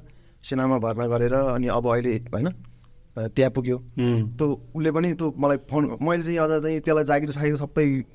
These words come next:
Speaker 2: उम्।
Speaker 1: त्यो सबै खुवाउने यताउता लिएर आउने त्यो सबै वातावरण मिलाइदिएको, होइन?
Speaker 2: उम्।
Speaker 1: अनि अहिले आएर त्यो नेपालकै टिमको क्याप्टन, होइन, कबड्डीको चाहिँ क्याप्टन भएर त्यहाँ नेतृत्व गर्दै गर्दा एसियाडमा फेरि पदक जितेर आउँदा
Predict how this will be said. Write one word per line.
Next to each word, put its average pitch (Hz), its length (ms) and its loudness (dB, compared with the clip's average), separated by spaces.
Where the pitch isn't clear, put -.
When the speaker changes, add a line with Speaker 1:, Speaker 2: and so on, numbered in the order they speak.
Speaker 2:
उम्। 113 260 0
Speaker 1:
त्यो 127 180 -2
सबै 127 260 -2
खुवाउने 123 380 0
यताउता 127 500 2
लिएर 127 180 0
आउने 131 280 2
त्यो 131 120 -4
सबै - 220 -4
वातावरण 127 520 0
मिलाइदिएको, 117 560 0
होइन? 117 220 -2
Speaker 2:
उम्। 117 460 -2
Speaker 1:
अनि 139 100 0
अहिले 139 200 2
आएर 135 240 2
त्यो 127 320 -2
नेपालकै 127 580 0
टिमको 127 300 -2
क्याप्टन, 120 500 -2
होइन, 120 300 -4
कबड्डीको 120 380 0
चाहिँ 120 160 -2
क्याप्टन 120 300 0
भएर 120 220 2
त्यहाँ 120 280 -2
नेतृत्व 120 420 0
गर्दै 120 420 0
गर्दा 117 320 2
एसियाडमा 117 460 0
फेरि - 240 -8
पदक 117 320 0
जितेर 120 280 0
आउँदा 117 320 0